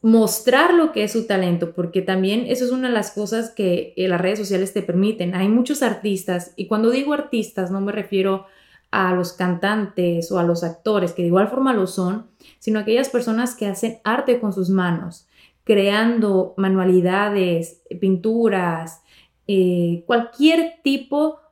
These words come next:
de arte que se puede mostrar a lo que es un mundo inmenso en lo que son las plataformas, las redes sociales. Por eso que hoy te quiero compartir lo, lo que ha sido mi experiencia en todos estos años,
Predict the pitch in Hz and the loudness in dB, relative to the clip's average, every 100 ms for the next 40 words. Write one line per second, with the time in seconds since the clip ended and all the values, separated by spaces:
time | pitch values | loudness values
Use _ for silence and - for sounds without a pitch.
0 | _ 196 202 - - 208 233 247 277 330 | _ 0 0 0 -2 0 0 -2 -4 -4
1 | - _ _ 220 - 196 - 208 202 233 | -10 _ _ -4 -2 -4 -2 -2 2 4
2 | 247 240 226 _ _ _ _ - 214 190 | 4 4 0 _ _ _ _ 2 2 2
3 | - 226 226 269 285 254 240 202 202 214 | -2 -2 0 0 2 2 2 0 2 0
4 | 233 - - _ _ _ _ 233 247 247 | -2 -6 -16 _ _ _ _ 4 6 8
5 | 254 254 247 269 277 - _ _ _ 220 | 6 2 2 2 -2 -14 _ _ _ 2
6 | 208 208 208 208 202 226 254 - _ _ | 4 6 4 2 0 -4 -4 -8 _ _
7 | _ _ 208 196 190 190 180 208 233 269 | _ _ -4 -2 -2 -4 -4 -2 -2 -2
8 | 233 208 196 208 180 175 196 175 170 170 | -2 -2 -2 -4 -4 -4 -2 0 -2 -2
9 | 175 180 190 214 226 175 202 170 165 - | -2 0 2 0 -4 -4 -2 -2 -4 -12
10 | - _ _ _ _ _ - 254 269 277 | -18 _ _ _ _ _ 4 4 4 4
11 | 247 240 208 214 233 233 226 220 220 190 | 4 2 2 2 0 0 0 0 -2 -2
12 | 208 202 208 208 190 185 185 208 311 320 | -2 0 0 0 -2 0 -2 2 2 4
13 | 262 - 214 196 196 185 208 190 190 190 | 2 -2 -2 -2 -2 -4 -6 -2 -2 -2
14 | 190 185 180 190 190 190 196 196 220 | -4 -6 -6 -6 -2 0 -2 -4 -8